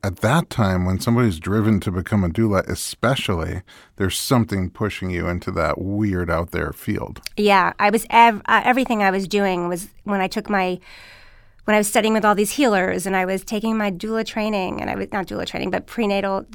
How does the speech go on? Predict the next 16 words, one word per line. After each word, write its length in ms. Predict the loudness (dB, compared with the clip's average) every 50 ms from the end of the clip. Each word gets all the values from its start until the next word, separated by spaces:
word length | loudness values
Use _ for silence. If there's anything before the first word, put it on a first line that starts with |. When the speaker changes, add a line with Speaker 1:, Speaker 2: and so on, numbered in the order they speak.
| -8
Speaker 2:
when 140 | -4 0 0
I 60 | 2
was 100 | 2 0
taking 400 | 0 -2 0 0 0 -2 -2 -4 -6
massage 420 | -8 -4 0 0 0 2 0 -2 -6
therapy, 560 | -6 -6 -6 -6 -6 -8 -8 -8 -10 -10 -14 -16 -10 -4
I 160 | -2 -2 -2
was 160 | 0 -2 -2 -2
like, 180 | -2 -4 -4 -4
"I've 140 | -6 -4 0
gotta 200 | 0 0 0 2 0
gear 180 | 0 0 0
this 100 | 0 -2
towards 220 | -2 -2 -2 -2 0
pregnancy 580 | 0 0 2 2 0 -2 -2 -4 -4 -4 -2 -2
and 140 | -4 -4